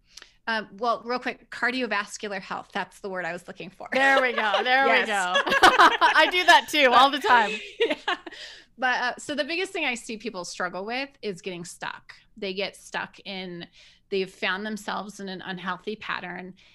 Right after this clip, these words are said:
Speaker 1: and the, the struggle to kind of get out of that pattern, they get stuck in that, whether that's from fear of the change,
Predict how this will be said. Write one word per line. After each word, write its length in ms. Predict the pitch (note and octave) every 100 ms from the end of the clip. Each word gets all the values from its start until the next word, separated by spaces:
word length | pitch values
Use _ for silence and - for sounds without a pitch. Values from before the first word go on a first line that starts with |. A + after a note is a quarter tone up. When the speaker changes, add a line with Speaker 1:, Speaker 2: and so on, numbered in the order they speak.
| _ G3+
Speaker 1:
and 500 | F#3 F3+ F3+ F3+ - -
the, 520 | F#3+ F#3+ E3+ E3 - -
the 420 | F#3 F3 E3 -
struggle 680 | - - - A3 G#3 G#3+ G#3
to 340 | G#3 A3 F#3+ F#3+
kind 260 | - G3+
of 100 | G3
get 160 | G3 -
out 200 | E3 G3
of 100 | G3
that 240 | F3+ -
pattern, 760 | - F3 F3+ G#3+ A#3+ C4 B3+ F#3+
they 140 | F#3+ F3+
get 200 | F#3+ -
stuck 360 | - E3+ -
in 100 | F#3+
that, 240 | E3 - F#3+
whether 260 | F3+ F3+
that's 380 | F3+ D#3+ - -
from 320 | - E3 D#3+
fear 580 | - _ A3 G#3+ G#3 G3+
of 320 | - F3+ F3 -
the 100 | F3
change, 800 | - A#3 A#3 A3 G#3+ G#3 G3